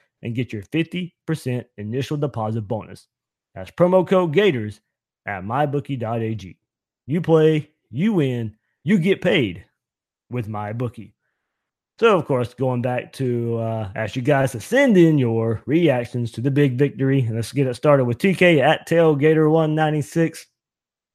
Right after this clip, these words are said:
Feels like order has been restored. I know there is a long way to get back to winning championships,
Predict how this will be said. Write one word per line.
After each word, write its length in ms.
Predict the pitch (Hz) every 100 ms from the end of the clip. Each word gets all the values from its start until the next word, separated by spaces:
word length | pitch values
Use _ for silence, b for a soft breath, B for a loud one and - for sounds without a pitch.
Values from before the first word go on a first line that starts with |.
| _
Feels 160 | 151 147
like 200 | 147 139
order 260 | 135 151 151
has 160 | 139
been 240 | 120 143 123
restored. 600 | 113 - 156 156 151 143 b b b b
I 60 | 113
know 220 | 156 240
there 100 | 214
is 140 | 190 156
a 40 |
long 300 | 151 156 147
way 260 | 139 139 135
to 120 | 117
get 280 | 123 127 110
back 260 | 131 123
to 100 | 120
winning 260 | 123 120 107
championships, 720 | 170 160 117 - 92 -